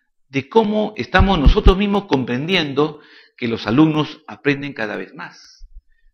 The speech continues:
de cuáles son los mecanismos que ponen acci-, en acción para motivarse, para esforzarse, cuáles son sus estrategias que usan para aprender más y más pertinentemente.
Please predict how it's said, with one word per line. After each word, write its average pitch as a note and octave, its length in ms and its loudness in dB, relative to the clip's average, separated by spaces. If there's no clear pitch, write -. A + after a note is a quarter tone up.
de D3 140 -2
cuáles G#3+ 220 2
son A3+ 120 4
los G#3 120 2
mecanismos F3 560 4
que C#3 120 -4
ponen F#3 300 0
acci-, - 340 -4
en B2 100 -2
acción A3+ 500 0
para G2+ 180 -4
motivarse, F3 1040 2
para - 160 0
esforzarse, F3 1040 0
cuáles F#3 200 2
son G#3 120 2
sus E3+ 160 -6
estrategias D#3+ 460 -2
que A#2+ 120 -2
usan D3+ 340 0
para G#2 160 -2
aprender A2+ 440 -2
más A#2+ 600 -2
y F#2+ 600 -16
más A#2 160 -6
pertinentemente. G#2 760 -18